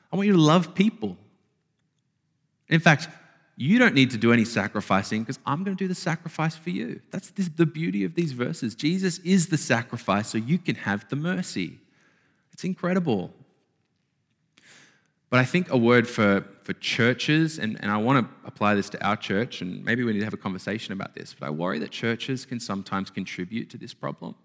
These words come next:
where we get up the front and we have a sermon, it's like, "Yeah, Jesus loves you, the heart of Jesus. You don't need to do anything." But then you get down from the pulpit and you come and have a chat, and it's like, "Okay, so you're still serving, you're still serving, you're still giving,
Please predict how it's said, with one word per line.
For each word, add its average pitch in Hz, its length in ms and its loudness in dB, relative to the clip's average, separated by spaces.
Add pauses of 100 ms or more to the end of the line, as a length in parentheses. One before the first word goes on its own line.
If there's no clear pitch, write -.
(920)
where 117 380 6
we 113 180 0
get - 280 0
up 151 100 2
the - 60 -4
front 131 320 2
and 117 80 -6
we 104 80 -2
have 117 160 0
a 151 60 0
sermon, 117 500 0
it's 101 100 -6
like, 107 160 -14
"Yeah, 175 280 -8
Jesus 170 400 -12
loves 156 360 -10
you, 151 160 -6
the 139 120 -12
heart 147 240 -16
of 151 80 -18
Jesus. 147 400 -10
You 160 80 -4
don't 165 160 -2
need 160 140 -4
to 156 60 -8
do 151 200 0
anything." 135 500 -2
But - 140 -12
then 147 100 -2
you 151 60 -2
get 139 200 2
down 123 300 2
from 120 160 -6
the 107 80 -2
pulpit 117 400 -4
and 95 100 -10
you 107 80 -6
come 120 200 -6
and 117 100 -2
have 107 100 -4
a 107 40 -8
chat, 120 180 -4
and 101 60 -4
it's 110 80 -8
like, 101 100 -4
"Okay, 123 240 0
so - 100 -8
you're 120 80 -2
still 143 160 -6
serving, 131 440 -2
you're 165 100 -10
still 143 160 -8
serving, 131 360 -4
you're 147 60 -10
still 139 140 -4
giving, 131 460 4